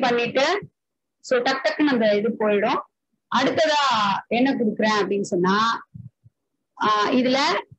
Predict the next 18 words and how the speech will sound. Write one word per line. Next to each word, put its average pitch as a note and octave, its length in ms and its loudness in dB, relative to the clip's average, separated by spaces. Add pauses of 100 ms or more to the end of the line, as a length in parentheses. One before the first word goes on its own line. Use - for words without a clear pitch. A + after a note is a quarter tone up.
(640)
அனிமேஷன்ஸ் D#4+ 680 2
கொடுத்தேன்னா C#4 400 0
நான் C4+ 160 0
ஒண்ணு D4 160 4
ஒண்ணுத்துக்கும் C#4 340 0
அனிமேஷன்ஸ் B3 520 0
கொடுப்பேன். - 680 -4
இது B3+ 160 4
ஒண்ணு C#4 180 2
ஒண்ணுத்துக்கும், G3 420 -2
அப்போ D4 120 0 (160)
டைம் B3+ 260 2
எடுக்கும். - 280 -6 (320)
So, - 60 2 (120)
அது C#4 180 0
எனக்கு F4 240 0 (500)
வேண்டாம். A3+ 320 0 (100)
இந்த C#4 120 4